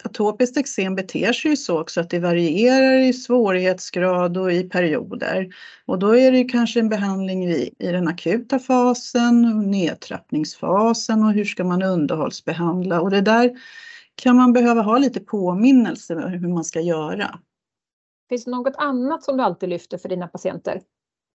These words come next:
Speaker 1: Det är väl att ha lite kontinuitet i själva behandlingen.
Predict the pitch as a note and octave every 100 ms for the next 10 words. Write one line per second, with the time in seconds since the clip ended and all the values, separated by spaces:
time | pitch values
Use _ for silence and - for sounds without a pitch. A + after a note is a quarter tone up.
0 | _ _ A3+ A#3 G#3+ G3+ G3 G3 - G#3+
1 | G#3+ G#3+ G#3+ F#3 - G3+ G3 G#3 G3+ G#3
2 | G#3 - C4+ A#3 D3+ - - - - _
3 | _ - F#3 - G3 F3 E3+ F#3 F3+ B3
4 | A#3 G3+ E3+ D3+ D3 F3 E3